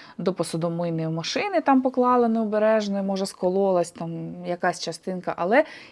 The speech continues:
я не викидаю ту мисочку, тому що вона мені дуже подобається. І от у мене ще одна тепер є. Взагалом в мене тільки три їх.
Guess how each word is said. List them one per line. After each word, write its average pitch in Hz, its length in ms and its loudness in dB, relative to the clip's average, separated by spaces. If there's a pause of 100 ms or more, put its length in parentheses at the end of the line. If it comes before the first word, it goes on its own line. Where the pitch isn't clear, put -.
я 226 220 8
не 240 100 8
викидаю 190 1000 2
ту 190 100 -4
мисочку, 196 520 -2
тому 170 180 -8
що 196 140 -10
вона 165 140 -6
мені 160 220 -6
дуже 160 220 -6
подобається. 160 460 -6 (720)
І 208 100 8
от 277 220 10
у 226 40 4
мене 208 280 6
ще 208 360 6 (140)
одна 185 260 4
тепер 196 300 0
є. 160 420 0
Взагалом 190 440 4
в 220 40 6
мене 202 260 2 (200)
тільки 190 280 2
три 180 180 2
їх. - 280 -8